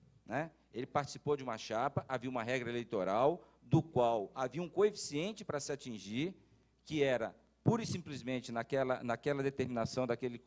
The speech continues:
da, daquele regimento eleitoral, uma sequência de nomes, né, e a proporcionalidade da chapa. Os conselheiros que não se elegeram, não se elegeram, ponto. E eu acho extremamente arriscado nós colocarmos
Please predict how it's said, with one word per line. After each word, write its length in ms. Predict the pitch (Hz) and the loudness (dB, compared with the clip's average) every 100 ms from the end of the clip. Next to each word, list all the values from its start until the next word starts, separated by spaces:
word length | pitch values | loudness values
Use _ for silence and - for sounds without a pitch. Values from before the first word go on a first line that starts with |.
| - | -6
da, 140 | 113 | -2
daquele 320 | 110 120 123 | -2 -4 -4
regimento 360 | 131 117 123 117 | -4 -6 -8 -6
eleitoral, 560 | 113 - 110 101 95 - _ | -6 -2 0 0 -2 -6 _
uma 180 | 123 139 | -8 -6
sequência 720 | - 190 - 180 226 233 170 | -2 -2 -2 -4 -2 -4 -4
de 100 | 131 | -6
nomes, 500 | 110 110 139 226 - - _ _ - _ _ _ _ _ | -4 -2 -2 -4 -10 -16 _ _ -20 _ _ _ _ _
né, 240 | 98 143 196 | 0 0 2
e 100 | 147 | 0
a 80 | 165 | 2
proporcionalidade 840 | - 202 208 196 202 196 190 208 | 4 6 6 2 2 0 2 0
da 80 | 220 | 0
chapa. 420 | 233 170 131 - | -2 2 2 2
Os 80 | 110 | -4
conselheiros 480 | - 165 202 254 233 | -6 -4 -4 -4 -8
que 140 | - | -8
não 220 | 196 170 165 | -4 -2 0
se 120 | 151 | 0
elegeram, 460 | 131 117 165 254 | 0 0 2 2
não 160 | 220 196 | 0 -2
se 100 | 214 | 0
elegeram, 460 | 185 123 143 233 - - _ | 0 2 2 2 0 -14 _
ponto. 420 | 143 190 185 123 - - _ _ - | 12 12 10 2 -4 -14 _ _ -4
E 80 | 127 | 2
eu 160 | 139 | 4
acho 420 | 147 151 - 113 - | 4 4 -2 -6 -6
extremamente 1000 | 143 - - 202 262 277 165 139 139 113 | -4 -4 6 10 10 8 4 4 0 -2
arriscado 680 | 98 95 139 127 202 143 95 - _ - | -6 -8 -2 2 2 0 -6 -10 _ -4
nós 260 | 120 180 | 2 2
colocarmos 880 | - 208 160 - 131 120 113 110 - | 2 4 4 4 2 2 -2 -6 -12